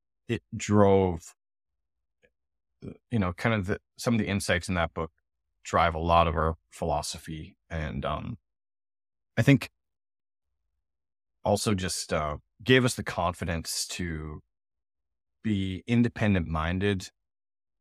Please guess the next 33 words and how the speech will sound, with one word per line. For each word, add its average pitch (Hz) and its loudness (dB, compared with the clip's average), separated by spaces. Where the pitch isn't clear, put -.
and 90 -4
contrary, 98 -2
and, 82 -2
um, 80 -4
a-, 107 -2
and, 117 2
and 104 -8
to 120 -6
really 113 -2
show 92 -2
the 82 -6
value 76 -2
of 80 -6
that. 67 -8
Um, 80 -4
and, 80 0
uh, 76 -2
I 98 -4
think 110 0
that's 92 -2
really 85 -4
helped - -8
us, - -4
um, 78 -6
kind 80 -4
of 71 -6
forge 101 2
our 85 4
own 78 0
path 78 -2
as 80 -8
a 80 -8
company, 76 -8